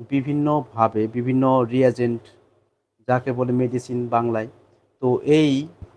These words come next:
রিয়াজেন্ট, মেডিসিন, আহ, যাই বলি, সেই রিয়াজেন্ট মেডিসিনের মাধ্যমে অথবা মেশিনের মাধ্যমে এগুলা, আহ, পরীক্ষা নিরীক্ষা করা হয়। তো পরীক্ষা নিরীক্ষা, আহ,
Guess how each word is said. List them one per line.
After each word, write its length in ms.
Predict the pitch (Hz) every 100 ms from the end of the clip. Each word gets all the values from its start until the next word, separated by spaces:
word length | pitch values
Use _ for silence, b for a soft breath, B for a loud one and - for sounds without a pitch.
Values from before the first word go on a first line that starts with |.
| - 113
রিয়াজেন্ট, 640 | 135 147 131 139 143 143 -
মেডিসিন, 680 | 120 127 123 131 139 131 131 - _ _ _ _
আহ, 260 | 117 120 117
যাই 240 | 123 131
বলি, 300 | 123 110 113 147 _
সেই 520 | - - 135 143 143 143 _
রিয়াজেন্ট 580 | 120 120 135 127 127 123
মেডিসিনের 640 | 117 120 123 131 123 127
মাধ্যমে 520 | 117 117 - 113 107 107
অথবা 420 | 120 120 123 123 123 b b _
মেশিনের 540 | 117 127 135 151 147
মাধ্যমে 460 | 131 120 - 104 101 - _ _ _ -
এগুলা, 320 | 131 127 117
আহ, 720 | 123 - _ _ _ 123 120
পরীক্ষা 360 | 113 139 135 127
নিরীক্ষা 440 | 113 107 101 98 95
করা 200 | 117 104
হয়। 160 | 92 87 101 _ _ _ -
তো 200 | 147 139
পরীক্ষা 360 | 156 165 170 185
নিরীক্ষা, 460 | 190 185 180 135
আহ, 80 | 143